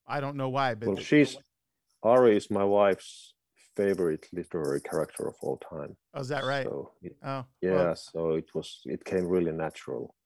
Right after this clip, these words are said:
Speaker 1: uh, you
Speaker 2: from
Speaker 1: can
Speaker 2: her.
Speaker 1: tell. You can tell that, uh, she inhabited that space, um, authentically. Um, my
Speaker 2: Mm.
Speaker 1: question around, around your musical efforts with Ari is, what sort of, um, sort of s-, itch,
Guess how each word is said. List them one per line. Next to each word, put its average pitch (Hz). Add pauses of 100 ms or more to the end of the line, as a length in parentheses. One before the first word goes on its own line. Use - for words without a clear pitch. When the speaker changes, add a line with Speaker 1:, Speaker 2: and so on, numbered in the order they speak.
(120)
Speaker 1:
uh, 151
you 160
Speaker 2:
from 175
Speaker 1:
can 220
Speaker 2:
her. -
Speaker 1:
tell. 185 (200)
You 160
can 156
tell 147
that, 117
uh, 113
she 120
inhabited 127
that 113
space, - (320)
um, 104 (220)
authentically. 127 (640)
Um, 135 (300)
my 170
Speaker 2:
Mm. 170
Speaker 1:
question 202
around, 135 (140)
around 139 (840)
your 143
musical 151
efforts 127
with 127
Ari 123
is, 113 (200)
what 233
sort 240
of, 147 (240)
um, 123
sort 147
of 113 (240)
s-, - (640)
itch, -